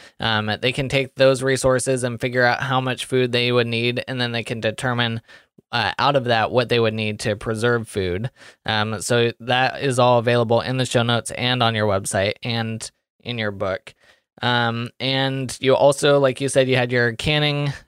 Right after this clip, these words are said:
uh, program course that people can go through as well. And everything is at melissa k norris dot com.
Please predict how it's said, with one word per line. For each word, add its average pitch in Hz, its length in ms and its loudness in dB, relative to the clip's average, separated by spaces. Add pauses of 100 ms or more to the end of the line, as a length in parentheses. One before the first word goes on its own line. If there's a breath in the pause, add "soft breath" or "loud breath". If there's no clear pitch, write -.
uh, 117 160 0
program 139 640 0 (300)
course 139 300 6
that 127 120 4
people 131 220 -2
can 120 180 -4
go 117 140 4
through 113 260 2
as 98 300 0
well. 135 520 4 (380 loud breath)
And 113 160 -2
everything 147 480 0
is 120 160 0
at 107 260 2
melissa 120 340 -2
k 117 240 -2
norris 113 420 0
dot 101 220 2
com. 135 520 0